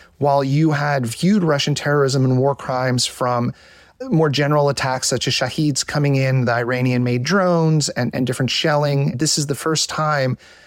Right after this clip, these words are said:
that you saw an attack on civilians close up. Explain to us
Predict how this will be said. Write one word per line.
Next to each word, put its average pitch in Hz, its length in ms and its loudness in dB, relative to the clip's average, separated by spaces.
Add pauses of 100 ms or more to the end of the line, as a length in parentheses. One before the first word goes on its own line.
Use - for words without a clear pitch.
(140)
that 127 480 0
you 143 600 0
saw 147 500 0
an 135 220 -2
attack 131 520 -4
on 143 160 -2
civilians 131 560 0
close - 460 -2 (120)
up. - 320 -8 (600)
Explain 185 480 0
to - 300 -2
us 135 500 -2